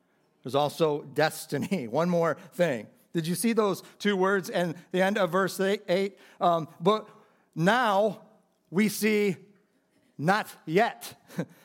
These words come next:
all things put under him." Do you know why those two words are there? They're, they're there because of Jesus Christ, church. Not yet.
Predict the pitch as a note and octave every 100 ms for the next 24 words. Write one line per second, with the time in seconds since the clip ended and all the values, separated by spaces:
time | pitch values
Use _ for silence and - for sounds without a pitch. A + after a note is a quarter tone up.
0 | _ D#3+ E3+ F3 E3 B2+ - - F3 F3+
1 | E3 D#3 C#3+ A2+ - _ E3+ C3 D3 G#3
2 | G3+ G3 F#3+ - G3+ F3+ E3+ D#3 D#3 C#3+
3 | E3 F3 D#3 _ E3+ D#3+ F3 E3 D#3 E3
4 | E3 C#3 C3+ C#3+ A#2+ C#3 C3+ G#2+ - D3
5 | A2 F#2 - A#2 G#2 - - _ _ _
6 | _ _ _ _ _ C#3+ D3+ C#3+ C#3+ A2
7 | -